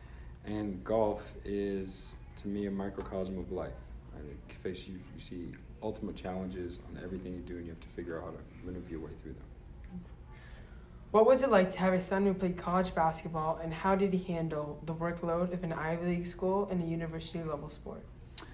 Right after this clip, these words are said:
Speaker 1: Uh, it was really challenging. People don't understand exactly how hard that is. Um, but I'm very proud of him. It was something that he wanted to accomplish,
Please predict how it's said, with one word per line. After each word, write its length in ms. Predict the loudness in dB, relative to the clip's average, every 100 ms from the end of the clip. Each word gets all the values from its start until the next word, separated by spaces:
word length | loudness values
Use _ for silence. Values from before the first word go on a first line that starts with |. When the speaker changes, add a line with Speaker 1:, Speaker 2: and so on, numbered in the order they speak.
| -8 2
Speaker 1:
Uh, 220 | 4 4
it 60 |
was 240 | 2 0 4
really 180 | 4 4
challenging. 480 | 2 2 0 -4 -10 -12 -12 -10
People 160 | -6 -2
don't 160 | -2 -2
understand 480 | -4 -4 -2 -2
exactly 380 | -2 -2 -4 -4
how 160 | -4 -4
hard 320 | -2 -2 -2
that 180 | -4 -6
is. 300 | -8 -10 -12 -10
Um, 140 | -10 -10 -12 -14 -6
but 60 | -2
I'm 140 | -2
very 180 | 0 -2
proud 260 | 0 0 0
of 60 |
him. 240 | 0 -4 -6 -10 -14 -14 -10
It 40 |
was 80 | -8
something 240 | -4 -2
that 120 | -2 -2
he 100 | -4
wanted 260 | -4 -4
to 100 | -6
accomplish, 460 | -8 -8 -8 -8